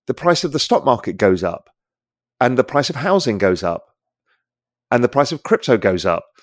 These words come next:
And everyone's like, "Well, I can buy less of it now suddenly, but my income hasn't gone up." That's debasement. So you're now poorer,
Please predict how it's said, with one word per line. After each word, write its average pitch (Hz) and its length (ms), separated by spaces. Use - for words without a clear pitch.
And 131 120
everyone's 180 280
like, 151 100
"Well, - 300
I 147 80
can 185 140
buy 170 140
less 165 280
of 143 80
it 101 100
now 90 160
suddenly, 92 640
but - 100
my 180 220
income 202 320
hasn't 95 260
gone 87 140
up." 82 220
That's - 240
debasement. 85 580
So 120 320
you're 160 200
now 160 200
poorer, 104 580